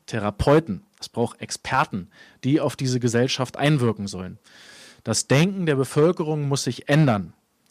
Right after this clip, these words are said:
um eben in eine rosige Zukunft geleiten zu können. Und genau hier liegt der Schnittpunkt zum Buchtitel Der N-G-O-Komplex. Denn in diese Rolle schlüpfen die Vertreter von sogenannten zivilgesellschaftlichen Organisationen.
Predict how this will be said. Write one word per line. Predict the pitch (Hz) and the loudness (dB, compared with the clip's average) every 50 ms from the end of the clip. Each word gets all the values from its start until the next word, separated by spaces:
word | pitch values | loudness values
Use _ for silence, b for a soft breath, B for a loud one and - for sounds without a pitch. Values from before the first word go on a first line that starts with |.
| _ - | _ -2
um | 147 139 151 139 | -2 -2 0 0
eben | 123 135 139 131 131 120 | 0 0 0 0 0 -4
in | 117 110 | -8 -6
eine | 104 117 120 120 | -6 -6 -4 -6
rosige | 107 101 113 135 151 135 135 127 135 123 | -6 -4 -2 0 0 0 -2 -4 -6 -4
Zukunft | - 175 170 - 156 117 - - - | -4 -2 0 2 2 2 2 -2 -4
geleiten | - 110 104 104 113 110 - 101 | -2 0 2 2 0 0 -2 -6
zu | 95 - 107 - | -8 -8 -10 -10
können. | - 101 90 95 107 - _ _ _ _ _ _ _ _ _ _ _ _ _ _ _ _ - - - | -10 -12 -12 -12 -14 -20 _ _ _ _ _ _ _ _ _ _ _ _ _ _ _ _ -20 -6 -2
Und | 123 131 127 - | 0 0 2 2
genau | 139 131 123 123 139 156 147 | 2 2 4 4 4 2 2
hier | 123 147 156 175 190 | -2 -4 -4 -4 -4
liegt | 165 143 147 143 - | -4 -6 -10 -8 -8
der | 143 123 | -8 -8
Schnittpunkt | - - 139 151 151 _ - 147 139 131 - - B B B B B B B B _ | -6 -6 -8 -8 -8 _ -8 -8 -8 -10 -12 -16 B B B B B B B B _
zum | - - 120 110 | -4 -4 -2 0
Buchtitel | 113 135 131 - - - 135 127 - 135 123 | 2 0 0 0 -2 -4 -4 -4 -2 -2 0
Der | 110 113 107 104 | 0 0 0 -2
N-G-O-Komplex. | 117 113 110 117 117 127 127 - 110 95 - - 95 95 - - - B B B B B | -2 -4 -4 -2 -2 -2 -2 -2 -4 -4 -4 -4 -6 -6 -6 -8 -10 B B B B B
Denn | - 117 117 | 0 2 2
in | 120 120 110 | 2 2 4
diese | 135 156 165 156 156 | 4 4 6 6 4
Rolle | 135 117 - 113 131 147 175 202 226 220 B B B B B B B B | 2 2 2 2 4 6 4 4 2 0 B B B B B B B B
schlüpfen | - - - 147 175 180 - - 190 160 | -10 -2 0 0 0 0 0 -4 -4 -2
die | 143 | -4
Vertreter | 131 - 139 123 - - - 127 135 - 147 135 | -4 -4 -6 -6 -6 -6 -6 -6 -4 -4 -4 -6
von | - - - 123 123 127 127 117 | -6 -6 -8 -8 -8 -8 -8 -6
sogenannten | 120 123 120 123 123 123 120 117 104 131 123 | -6 -4 -2 -2 0 0 -2 -2 -4 -6 -6
zivilgesellschaftlichen | - - 131 117 120 139 147 143 139 123 127 123 123 - - 123 - - - 113 - 120 113 | -6 -4 -4 0 0 2 2 2 0 0 0 -2 -2 -2 -4 -6 -4 -4 -6 -4 -2 0 2
Organisationen. | 104 113 113 113 117 113 113 113 113 - - 101 92 90 82 | 2 2 2 2 0 0 0 -2 -2 -2 -4 -4 -6 -6 -8